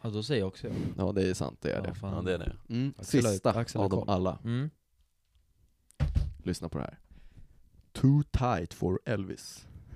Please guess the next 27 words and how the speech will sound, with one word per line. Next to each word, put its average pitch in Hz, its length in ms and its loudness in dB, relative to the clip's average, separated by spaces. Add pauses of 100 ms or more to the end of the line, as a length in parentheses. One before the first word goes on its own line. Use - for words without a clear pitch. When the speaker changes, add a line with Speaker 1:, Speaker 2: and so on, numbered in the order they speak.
(160)
Speaker 1:
Too 127 140 6
tight 104 640 2
for 104 280 0
Elvis. 92 580 -6
Speaker 2:
Ja. 113 220 0 (1040)
Speaker 1:
Oj. - 340 -6 (240)
Speaker 2:
Tolka 107 280 2
det 110 60 4
som 95 140 0
ni 95 80 -2
vill. 98 240 2 (160)
Speaker 1:
Ja. 101 420 2 (200)
Speaker 3:
Too 123 180 2
tight - 440 -4
for - 160 -2
Elvis. 76 420 -4
Speaker 2:
Ja, 92 180 0
jag 123 180 8
tänker 110 240 6
att 95 80 4
det 95 100 4
mer 92 220 0
är 87 260 0
Speaker 3:
Vad 101 220 8
är 135 100 2
för - 140 -10
tight? - 380 -12